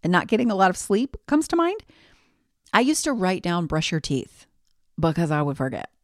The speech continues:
I was so overwhelmed by being a mother to an infant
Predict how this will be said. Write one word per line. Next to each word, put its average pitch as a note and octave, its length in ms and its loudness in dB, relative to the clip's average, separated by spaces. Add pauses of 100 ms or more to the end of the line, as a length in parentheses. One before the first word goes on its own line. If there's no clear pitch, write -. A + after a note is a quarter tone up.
(340)
I F3+ 120 0
was G3 120 0
so F3+ 240 -4
overwhelmed D3+ 800 -2 (100)
by D3+ 140 -2
being D3 220 -2
a C#3+ 40 -2
mother A#2 540 -6 (220)
to D#3+ 140 -2
an C#3+ 100 0
infant A#2+ 720 -8